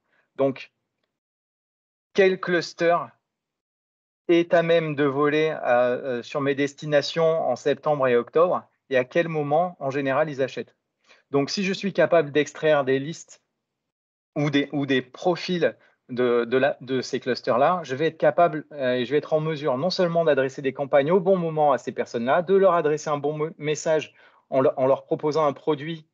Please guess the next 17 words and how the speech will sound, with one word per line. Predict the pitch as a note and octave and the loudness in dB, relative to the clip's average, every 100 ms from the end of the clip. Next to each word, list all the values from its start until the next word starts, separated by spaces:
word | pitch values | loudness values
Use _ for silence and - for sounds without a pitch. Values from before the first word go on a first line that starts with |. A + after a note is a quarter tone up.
| _ _ _ | _ _ _
qui | F3+ | -10
peut | D#3+ _ D#3+ | -10 _ -4
potentiellement | E3 D3+ C#3 D3+ C#3 C#3 C3+ - | -2 0 0 0 0 0 0 -4
les | C3 B2+ | -4 -2
intéresser | C3+ C3+ C#3 D#3 D3 | 0 0 -2 -2 -4
plus | C#3+ E3 F3+ | -4 -6 -6
que | - C3+ | -4 -2
de | B2 | 2
leur | B2+ | 2
vendre, | A#2+ D3 C#3+ B2 | 4 2 4 2
euh, | A#2 A#2 A#2 | 4 0 -4
de, | A2 A2 A2 A#2 | -6 -6 -4 -6
de, | A2+ A#2+ A#2+ _ _ _ _ _ | -8 -8 -10 _ _ _ _ _
du | A2 | -16
séjour | - C3 C3 C3 | -2 -2 2 0
l-, | C3 C3 - | 2 -2 -8
l'été. | C3 C#3 C#3 D#3 D3 | -4 -4 -2 -4 -4